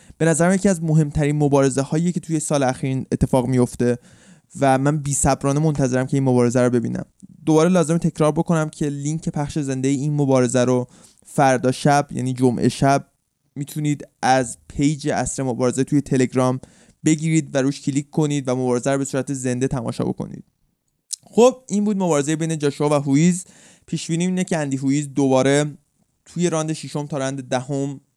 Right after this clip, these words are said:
انتونی جاشوا رو ناکاوت می‌کنه. می‌ریم سراغ یو اف سی آن ای اس پی ان هفت، رویدادی که توش الیستر اووریم در مقابل ژرزینیو روزنستروک قرار می‌گیره.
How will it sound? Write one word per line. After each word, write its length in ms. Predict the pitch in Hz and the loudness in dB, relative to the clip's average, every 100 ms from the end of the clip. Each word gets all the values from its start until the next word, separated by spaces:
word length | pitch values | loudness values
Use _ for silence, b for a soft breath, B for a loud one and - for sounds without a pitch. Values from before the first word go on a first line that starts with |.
| _ _ _ | _ _ _
انتونی 300 | 123 131 135 | -6 -2 0
جاشوا 260 | 127 123 131 | 0 2 0
رو 60 | 131 | 0
ناکاوت 420 | 120 127 120 - | -2 0 -2 -4
می‌کنه. 320 | - - - - _ b b b b - | -14 -16 -18 -20 _ b b b b -2
می‌ریم 180 | 214 262 | 2 2
سراغ 220 | 226 220 | 2 4
یو 220 | 214 175 | 4 4
اف 80 | 165 | 2
سی 140 | - | -2
آن 80 | 147 | -2
ای 160 | 139 143 | 2 0
اس 140 | - | 0
پی 120 | 151 | 0
ان 80 | 160 | 2
هفت، 440 | 175 170 135 - _ _ _ _ | 2 2 0 -2 _ _ _ _
رویدادی 360 | 143 139 147 160 | -2 0 0 0
که 100 | 165 | -6
توش 320 | - 170 - | -2 -2 0
الیستر 380 | - 135 131 143 | -2 -2 2 2
اووریم 400 | 131 131 139 156 | 2 2 0 2
در 160 | 147 | 0
مقابل 460 | 139 127 131 131 143 | 0 0 0 2 2
ژرزینیو 460 | 143 135 123 131 131 | 2 0 0 -2 0
روزنستروک 540 | 131 127 127 - 135 | 0 -2 -6 -6 -6
قرار 320 | 127 120 120 | -2 0 0
می‌گیره. 320 | 117 117 95 | -2 -6 -10